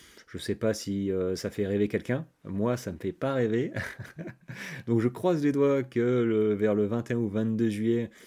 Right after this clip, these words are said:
euh, bah, il pleuve pas, au moins la nuit. Ce serait sympa.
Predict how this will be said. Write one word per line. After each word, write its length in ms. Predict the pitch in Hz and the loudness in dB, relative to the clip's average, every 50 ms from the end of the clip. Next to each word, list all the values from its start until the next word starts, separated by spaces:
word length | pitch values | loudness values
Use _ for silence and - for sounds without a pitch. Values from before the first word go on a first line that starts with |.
| - _ _ _ _ - | -20 _ _ _ _ -2
euh, 500 | 107 107 104 101 101 101 98 98 95 95 95 95 95 95 98 98 | 0 0 2 2 0 0 -2 -2 -4 -4 -4 -6 -6 -6 -6 -4
bah, 140 | 95 98 | 0 0
il 100 | 104 104 | 0 0
pleuve 240 | - 127 117 107 - | 0 0 -2 -2 -4
pas, 400 | _ _ 127 127 123 120 120 - _ | _ _ 0 0 2 0 -4 -6 _
au 80 | 123 120 | 0 2
moins 180 | 123 127 127 120 | 2 4 2 2
la 120 | 113 107 | 2 2
nuit. 260 | 104 101 104 123 147 | 2 2 2 0 -2
Ce 120 | - - - | -8 -12 -12
serait 220 | - - - 120 | -10 -4 -6 -6
sympa. 580 | 117 - - - 110 95 - - 98 110 151 | -4 -6 -6 -6 -6 -6 -4 -2 -4 -4 -4